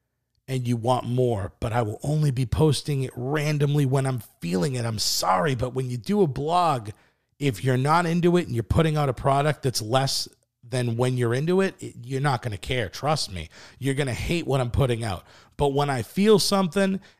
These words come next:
and it's, like, two in the morning, I don't know if you've noticed, but <laughs> most of the time when I do a blog, it happens between the hours of one A M to, like, three A M because I'm randomly sitting there and going,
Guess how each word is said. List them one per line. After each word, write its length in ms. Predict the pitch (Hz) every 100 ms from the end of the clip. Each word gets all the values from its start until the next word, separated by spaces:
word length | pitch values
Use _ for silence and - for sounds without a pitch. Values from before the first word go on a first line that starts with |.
| -
and 140 | 131
it's, 180 | 113 -
like, 300 | 104 90 -
two 240 | - 196 208
in 80 | 185
the 60 |
morning, 340 | 160 165 180 170
I 60 | 220
don't 100 | 233
know 60 |
if 100 | 175
you've 140 | 160 139
noticed, 380 | 151 135 -
but 100 | 139 - 175 185 -
<laughs> 340 | - - - 262
most 360 | 269 240 -
of 80 | 165
the 80 | 185
time 400 | 180 165 139 120 - -
when 180 | 156 165
I 80 | 151
do 220 | 131 175
a 60 | 151
blog, 540 | 135 147 156 147 117 - - _
it 140 | 156 147
happens 560 | 165 160 160 156 139
between 380 | 127 127 156 143
the 140 | 131
hours 380 | 139 151 147 135
of 120 | 131
one 240 | 131 147 165
A 160 | 160
M 240 | 156 160 156
to, 60 |
like, 240 | 139 123 107
three 360 | - 151 156
A 220 | 131 113 107
M 120 | 107
because 300 | 120 143 127
I'm 180 | 127 127
randomly 440 | 143 160 151 147
sitting 320 | - 180 151
there 180 | 147 135
and 100 | 127
going, 300 | 135 123